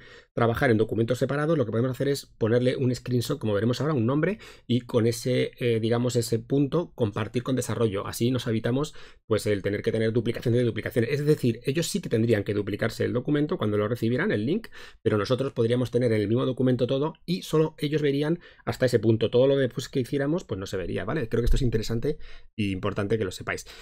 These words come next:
Y sería, pues, haciéndolo, por ejemplo, con copy link. Es decir, que yo podría decirle a mi desarrollador, toma este link, duplícatelo y hasta ahí es donde tienes que trabajar tu parte de desarrollo. Creo que es importante que lo sepáis. Vamos, si os parece,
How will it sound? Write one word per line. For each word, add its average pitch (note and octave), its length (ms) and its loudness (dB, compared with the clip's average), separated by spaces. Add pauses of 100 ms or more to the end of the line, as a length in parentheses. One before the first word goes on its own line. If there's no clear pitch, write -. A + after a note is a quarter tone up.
(140)
Y A2+ 440 6
sería, A#2+ 280 2
pues, A#2+ 140 2
haciéndolo, B2+ 260 2
por B2+ 80 0
ejemplo, B2+ 240 0
con B2 140 0
copy A2+ 220 0
link. G#2 340 0
Es A2 80 -6
decir, A2+ 140 -2
que A2 100 -2
yo A2 100 4
podría B2 280 0
decirle A2+ 500 -2 (360)
a G#2+ 60 0
mi G#2+ 100 4
desarrollador, A2 500 2
toma C3 160 0
este C#3 180 -2
link, E3 280 0 (480)
duplícatelo D3 680 0 (140)
y G3+ 180 -4
hasta A#2 240 -4
ahí C3 140 0
es B2 60 -6
donde A2 200 0
tienes F#2+ 240 -8
que G2 120 -10
trabajar - 500 -6 (100)
tu G#2+ 140 -8
parte G2+ 280 -6
de F2+ 200 -6
desarrollo. F2+ 520 -8 (560)
Creo C3 120 2
que B2+ 60 4
es A#2+ 60 2
importante A#2 460 4
que A#2 60 4
lo A2+ 60 2
sepáis. C#3+ 220 2
Vamos, D#3+ 260 2
si B2 140 2
os A2+ 80 0
parece, D3+ 380 0